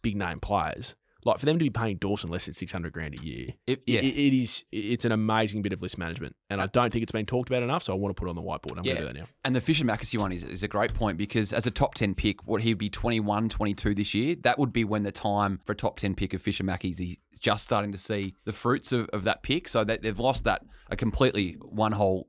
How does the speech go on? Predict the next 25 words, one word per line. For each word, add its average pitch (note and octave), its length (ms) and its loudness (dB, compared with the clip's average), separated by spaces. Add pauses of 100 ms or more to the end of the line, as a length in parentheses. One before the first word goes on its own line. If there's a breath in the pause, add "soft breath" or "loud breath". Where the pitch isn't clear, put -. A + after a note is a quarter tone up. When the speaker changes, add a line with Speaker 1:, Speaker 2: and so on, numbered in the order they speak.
Speaker 2:
top - 160 -2
ten F2 200 -4
pick. D#2+ 240 -2
And F#2 120 -4
you G#2 80 0
know G#2 80 0
how F#2+ 80 -2
Speaker 1:
And G#2+ 80 -2
they C3+ 60 4
Speaker 2:
much D3+ 80 2
Speaker 1:
get, - 120 -10 (140)
and C#3 80 4
they D3+ 60 8
get G3+ 100 2
no F#3 100 6
combo G#3 320 4
for F2+ 140 -10
that. D2+ 180 -8
Speaker 2:
Nah. A2 140 0 (240)
Clubs A#2+ 340 2 (140 soft breath)
build A#2+ 180 6
their G#2+ 80 4
whole A2 220 4
list B2+ 160 6
structure - 380 2